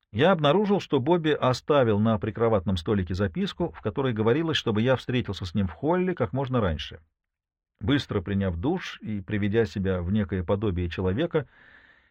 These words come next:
я направился туда, ковыляя по коридорам, словно старый ленивец, которого заставили ходить на задних лапах. После ночного сна я обычно чувствовал себя иначе,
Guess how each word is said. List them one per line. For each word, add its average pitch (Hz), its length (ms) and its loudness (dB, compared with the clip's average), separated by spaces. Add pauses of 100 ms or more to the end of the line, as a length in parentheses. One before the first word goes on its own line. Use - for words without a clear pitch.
(100)
я 110 160 0
направился 160 600 4
туда, 147 280 0
ковыляя 123 460 2
по 104 100 -4
коридорам, 120 580 0
словно 110 340 -6
старый 117 340 2
ленивец, 113 680 -2 (160)
которого 104 380 0
заставили 110 480 0
ходить 113 320 -2
на 110 100 2
задних 107 320 0
лапах. 87 340 -2 (1000)
После 165 320 4
ночного 147 420 2
сна 147 420 2
я 123 300 -2
обычно 117 400 -2
чувствовал 117 360 -4
себя 113 320 2
иначе, 135 460 0